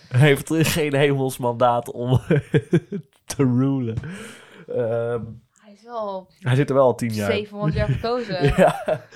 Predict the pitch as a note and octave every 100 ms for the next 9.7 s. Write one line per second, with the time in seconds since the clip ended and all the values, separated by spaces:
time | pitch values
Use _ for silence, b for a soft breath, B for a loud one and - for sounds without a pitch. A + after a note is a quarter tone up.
0 | B B B - G#3 A3+ A3+ - A#3+ A#3
1 | G#3+ F#3 E3+ F#3 B3 - _ _ _ _
2 | _ G3 F#3+ D3+ F#3 F#3+ - E3 D3+ A#2+
3 | - - F3 E3+ - - D3+ - B2 A#2+
4 | G2 G2 - A2+ A2 A2+ G#2 - C3+ A#2+
5 | G2 F#2+ F2+ F#2 - G2 G2 - F#2+ -
6 | - - A2 G2+ - - - - - _
7 | B3+ D4 E4 C4 D3 C3+ A2+ - G#2 -
8 | F#2+ G2+ B2+ A#2+ A2+ D3 A2+ G#2 - C#3+
9 | C3 A2+ A2 G#2 - -